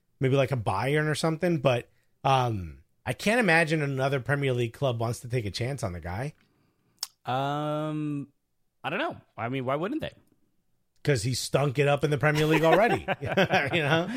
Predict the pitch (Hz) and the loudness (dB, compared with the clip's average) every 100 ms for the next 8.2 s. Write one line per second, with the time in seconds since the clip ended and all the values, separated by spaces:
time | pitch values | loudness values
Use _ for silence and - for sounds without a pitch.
0 | 311 311 175 151 156 170 180 196 196 190 | -4 -4 -2 2 4 4 4 6 6 8
1 | 226 226 226 240 226 - 202 240 - 175 | 6 6 4 2 2 4 4 4 4 4
2 | 165 151 170 - - 160 151 196 185 202 | 2 0 -4 -4 -2 0 0 0 0 2
3 | 240 269 208 254 262 247 262 302 - - | 2 2 0 0 0 2 0 0 -2 -6
4 | - 165 156 139 131 127 117 107 90 80 | -4 0 2 4 2 -2 -2 -2 -4 -8
5 | 92 113 110 190 185 190 165 180 175 175 | -6 -4 2 4 6 4 4 4 4 -2
6 | 135 190 170 160 147 - 247 185 147 139 | 2 2 4 0 -2 -4 -4 -2 -2 -2
7 | 117 147 147 127 131 139 117 160 180 90 | 0 0 0 -2 -2 -2 -2 -4 -6 -8
8 | 76 53 | -10 -14